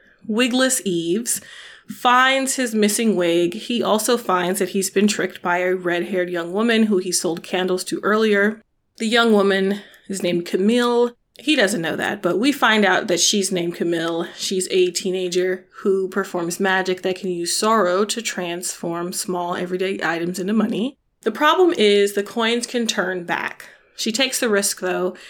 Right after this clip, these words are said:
because her parents died of smallpox, and it's the only way she can take care of her little sister without becoming a sex worker, essentially. So as you might imagine, job prospects for women at this time were abysmal, to say the least. You know, magic or not,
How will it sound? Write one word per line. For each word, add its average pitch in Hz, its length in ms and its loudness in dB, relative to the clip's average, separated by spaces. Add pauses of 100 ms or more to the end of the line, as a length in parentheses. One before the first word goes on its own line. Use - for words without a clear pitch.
(280)
because 190 340 -2
her 208 100 2
parents 202 380 0
died 185 260 0
of 190 80 -6
smallpox, 170 800 -2
and 156 60 -4
it's - 120 -10
the 185 80 -10
only 165 220 -6
way 170 200 -2
she - 200 -2
can 175 280 -4
take 175 220 -8
care 165 160 -4
of 185 80 -10
her 202 120 -4
little 196 200 -4
sister 214 380 -6
without 175 400 -6
becoming 180 480 -8
a - 40 -8
sex - 320 -6
worker, - 280 -6
essentially. - 640 -8 (420)
So 202 220 2
as 196 240 2
you 208 80 0
might 185 180 2
imagine, 180 640 -2 (460)
job 202 320 2
prospects 175 540 -4
for 196 140 -2
women 165 320 -6
at - 420 -6
this 165 180 -2
time 160 320 -4
were 175 120 -4
abysmal, 170 480 -6
to 220 120 -6
say - 180 -2
the 233 80 -2
least. 208 480 -2 (460)
You 196 140 4
know, 175 140 4
magic 180 440 2
or 233 80 4
not, 202 440 2